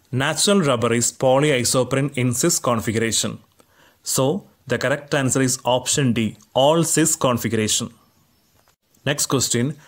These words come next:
biodegradable polymers which can be produced from glycine and aminocapric acid is, the correct answer is option A, nylon two, nylon six.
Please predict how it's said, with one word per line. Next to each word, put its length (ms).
biodegradable 840
polymers 680
which 260
can 180
be 80
produced 460
from 240
glycine 520
and 240
aminocapric 800
acid 320
is, 360
the 140
correct 380
answer 260
is 280
option 580
A, 420
nylon 580
two, 300
nylon 420
six. 460